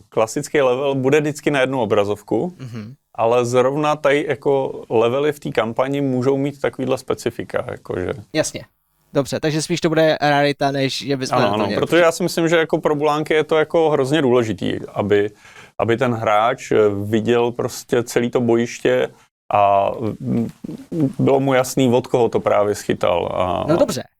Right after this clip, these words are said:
Speaker 2: ale teď tě teda dostanu jednou zajímavou věcí, jo. Vy jste slíbili Battle Royale.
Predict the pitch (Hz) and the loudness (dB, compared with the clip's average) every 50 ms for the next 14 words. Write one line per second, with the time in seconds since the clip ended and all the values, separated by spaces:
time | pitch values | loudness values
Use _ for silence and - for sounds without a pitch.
0 | _ _ - 127 135 135 - - 165 - - 190 - 208 208 202 190 185 - - | _ _ -4 -2 -2 -2 0 -2 -2 0 -2 0 0 2 2 2 2 2 0 0
1 | 196 196 196 190 190 185 190 196 190 175 190 185 185 185 185 185 190 190 190 185 | 0 2 2 2 2 2 2 2 2 2 2 0 2 2 2 2 4 4 4 4
2 | 170 156 - - 87 78 73 78 - - 196 196 - 240 208 - - 208 196 208 | 2 0 -2 -6 -8 -6 -6 -4 0 0 0 0 2 0 0 0 0 0 2 2
3 | 202 190 175 180 - 190 185 175 175 165 135 73 - | 2 2 0 0 0 2 2 2 2 0 -2 -4 -6